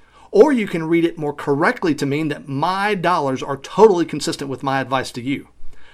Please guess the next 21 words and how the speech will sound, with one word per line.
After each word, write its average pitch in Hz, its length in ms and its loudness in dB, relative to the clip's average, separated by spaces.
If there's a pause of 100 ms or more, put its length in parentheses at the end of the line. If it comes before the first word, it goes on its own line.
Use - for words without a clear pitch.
I 131 80 0
won't 160 240 -2
hide 151 260 0
my 139 140 -2
bias. 104 480 -4
I 143 140 -2
love 156 280 0
this 156 160 -6
market 127 320 -8
because 123 280 -10
it 135 100 -12
makes 127 320 -14
perfect 156 540 -8 (140)
sense - 580 -8 (320)
if 110 120 -14
what 208 200 -4
you're 214 120 -2
seeking 190 380 -2
is 101 100 -12
highly 226 460 0
reliable, 139 640 -6